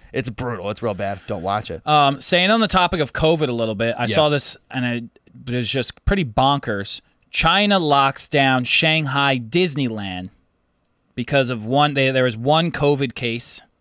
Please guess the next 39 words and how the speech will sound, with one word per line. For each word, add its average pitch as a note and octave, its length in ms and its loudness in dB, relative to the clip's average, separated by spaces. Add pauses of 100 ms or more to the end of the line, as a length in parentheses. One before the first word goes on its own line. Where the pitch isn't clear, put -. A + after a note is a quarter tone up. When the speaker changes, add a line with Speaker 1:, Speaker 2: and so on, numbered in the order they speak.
(160)
Speaker 2:
Apparently, C3+ 600 0
they B2+ 160 0
didn't D#3 180 2
even B2+ 200 0
know B2+ 160 4
if B2 100 0
it C3+ 60 -4
was A#2+ 180 -4
in B2 120 -2
the B2 80 -2
park A2+ 360 -4
or A2+ 80 -2
not. G2+ 300 -6 (180)
Apparently, B2+ 380 0
like, B2 80 0
they B2+ 100 0
thought A#2 300 -2
it B2+ 60 0
was B2+ 120 -2
originally A#2+ 480 -2
in B2 100 -2
the B2 60 -2
park B2 300 0
the A#2 80 -6
day A2 160 -2
before G#2 380 -4
or A#2+ 40 -2
some C#3 200 -6
shit. D#3 260 -4 (140)
Speaker 1:
Right. G2+ 200 -14 (220)
Speaker 2:
And C3 220 0
kept - 380 -2 (340)
thirty-four E3 720 2
thousand C3+ 640 0
people A#2+ 560 0 (160)
locked A#2+ 400 0
into B2+ 220 -4
the A#2+ 100 -4
park, B2 460 0